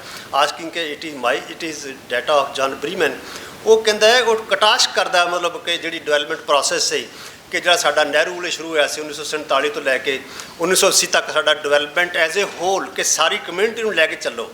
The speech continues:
ਰੂਰਲ ਡਿਵੈਲਪਮੈਂਟ ਜਾਂ ਦੂਜੇ ਡਿਵੈਲਪਮੈਂਟ, ਪਲਾਨ ਡਿਵੈਲਪਮੈਂਟ, ਉਹ ਕਹਿੰਦਾ ਉਹ ਤੇ ਖਤਮ ਹੋ ਗਈ,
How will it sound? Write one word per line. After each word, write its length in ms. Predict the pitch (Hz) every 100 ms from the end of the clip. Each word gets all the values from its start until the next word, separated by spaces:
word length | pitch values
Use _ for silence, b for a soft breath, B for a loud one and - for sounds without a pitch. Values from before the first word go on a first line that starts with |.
| 139
ਰੂਰਲ 220 | 175 208
ਡਿਵੈਲਪਮੈਂਟ 640 | 180 165 160 165 165 165 160
ਜਾਂ 160 | 160
ਦੂਜੇ 280 | 151 143 170
ਡਿਵੈਲਪਮੈਂਟ, 460 | 147 143 139 151 147
ਪਲਾਨ 380 | - 156 170
ਡਿਵੈਲਪਮੈਂਟ, 480 | 165 156 - 139 131 - - B B B B B
ਉਹ 100 | 240
ਕਹਿੰਦਾ 300 | 262 240 233
ਉਹ 140 | 262 277
ਤੇ 100 | 269
ਖਤਮ 300 | - 226 262
ਹੋ 140 | 226
ਗਈ, 220 | 202 185